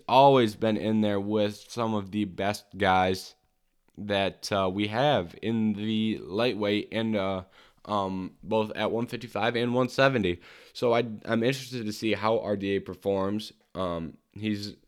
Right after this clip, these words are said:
won one of his last five, but like I said, we can't really look at that for much considering the level of competition he's faced. Um, so I'm interested to see how this plays out for R D A.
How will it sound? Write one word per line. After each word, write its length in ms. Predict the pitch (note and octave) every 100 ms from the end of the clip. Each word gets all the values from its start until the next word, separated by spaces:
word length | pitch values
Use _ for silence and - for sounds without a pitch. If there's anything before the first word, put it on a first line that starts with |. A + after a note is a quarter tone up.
| _ _
won 340 | G2 G#2+ G2+
one 160 | G2+ A#2+
of 80 | B2
his 160 | G#2+
last 260 | G#2 G2+ F#2+
five, 280 | G2 G#2 G#2+
but 120 | F2+
like 200 | G2+ G2+
I 100 | F#2
said, 340 | - F#2 G2
we 80 | F#2+
can't 240 | F#2 A2+ F2+
really 220 | G2 F#2
look 180 | G2 G#2
at 140 | D#2+
that 260 | G2 G#2+ -
for 100 | F#2+
much 440 | F#2+ G#2+ A#2 -
considering 460 | G#2 - G#2+ G#2 F#2+
the 80 |
level 320 | F2+ G2+ G2 F#2+
of 100 | -
competition 560 | G#2+ F#2 - A2 G#2
he's 240 | G2+ F2+ -
faced. 480 | A2 A2 G#2+ - - _ _ _ _ _ _ -
Um, 480 | F2+ E2 D#2+ D#2 - _ _ _ _ _ _ _ -
so 240 | - G2+
I'm 300 | G2 A#2 B2+
interested 480 | A2+ A2 A2 A2 G#2+
to 80 | G2+
see 220 | - G#2+
how 160 | G2+ G2+
this 200 | G2 G2
plays 280 | - F#2+ F#2
out 220 | F#2 -
for 180 | G2+ D#2
R 160 | G2
D 200 | F#2 F#2+
A. 260 | G#2+ A2